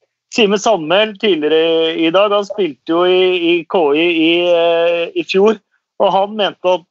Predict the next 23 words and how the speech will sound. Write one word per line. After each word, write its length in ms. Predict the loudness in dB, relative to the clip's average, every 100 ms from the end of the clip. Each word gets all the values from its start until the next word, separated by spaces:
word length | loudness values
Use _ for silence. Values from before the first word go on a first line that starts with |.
| 0
eh, 340 | 2 2 2 0
han 160 | -6
kom 240 | -4 -8 -6
til 140 | -4
å 60 | -4
ligge 340 | -4 0 -2 -2 -6
<laughs> 200 | -4 0
helt 200 | 0 0 -4
i 100 | -4
toppen 440 | -2 -8 -4 -2
der, 180 | 2 0
og 40 | 2
det, 200 | 0 0 _ _ _ -6
det 80 | -2
får 80 | -2
han 60 | -2
tro 100 | -4
på. 140 | -2 -4
Hvis 120 | -2
man 100 | -2
kan 160 | 0 -2
få 160 | -2 -4
noe 400 | -4 -8 0 0